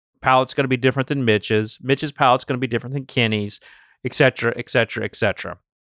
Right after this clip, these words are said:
We are all unique individuals,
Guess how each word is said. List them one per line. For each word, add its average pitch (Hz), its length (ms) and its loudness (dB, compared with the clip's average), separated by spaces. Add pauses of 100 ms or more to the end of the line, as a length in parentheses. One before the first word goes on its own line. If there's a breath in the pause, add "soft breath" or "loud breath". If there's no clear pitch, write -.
(400)
We 147 280 2
are 123 480 6 (100)
all 139 480 6
unique 120 380 -6
individuals, 101 720 -6